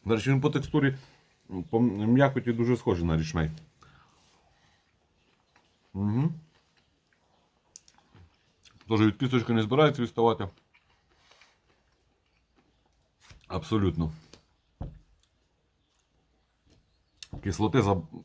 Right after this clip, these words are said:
він не кислий, но надлишок кислоти пр-, абсолютно присутній.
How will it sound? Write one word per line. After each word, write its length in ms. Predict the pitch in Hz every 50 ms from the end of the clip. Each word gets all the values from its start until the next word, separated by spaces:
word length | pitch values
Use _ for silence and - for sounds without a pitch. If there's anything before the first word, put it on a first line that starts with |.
| _ _ _ - - - -
він 200 | 104 139 147 139
не 120 | 143 143 135
кислий, 520 | 139 165 190 202 196 - 120 95 85 80 - - - - - - - - _ _ _ _
но 180 | 101 113 123 120
надлишок 580 | 123 139 147 139 135 123 - 135 - - - - _ _ - -
кислоти 540 | - 120 113 - 120 - - 139 139 - - -
пр-, 100 | _ 123 -
абсолютно 560 | 110 113 - - - 117 120 127 127 117 110
присутній. 500 | - 110 101 92 - 87 80 80 71 71